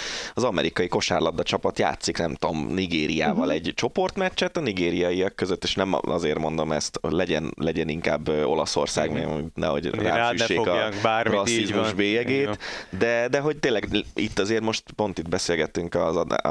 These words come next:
Speaker 1: az adás előtt arról, hogy, hogy itt Magyarországon is kicsit randommá vált az, hogy most, ö, megfertőződsz-e vagy nem, még hogyha mindent meg is teszel ellene, akkor is elkaphatod, és van olyan, hogy senki nem,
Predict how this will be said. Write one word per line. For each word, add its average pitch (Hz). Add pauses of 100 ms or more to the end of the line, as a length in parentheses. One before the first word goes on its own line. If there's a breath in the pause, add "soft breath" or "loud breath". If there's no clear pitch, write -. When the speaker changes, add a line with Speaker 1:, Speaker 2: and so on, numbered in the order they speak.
(140)
Speaker 1:
az 85
adás 87
előtt 85
arról, 82
hogy, 90 (380 loud breath)
hogy 85
itt 87 (460)
Magyarországon 85
is 80
kicsit 80
randommá 76
vált 69
az, 76
hogy -
most, 76
ö, 76
megfertőződsz-e 71
vagy 73
nem, 78
még 78
hogyha 78
mindent 85
meg 73
is 76
teszel 76
ellene, 73
akkor 67
is 73
elkaphatod, 78
és 71
van 78
olyan, 71
hogy 73
senki 78
nem, 71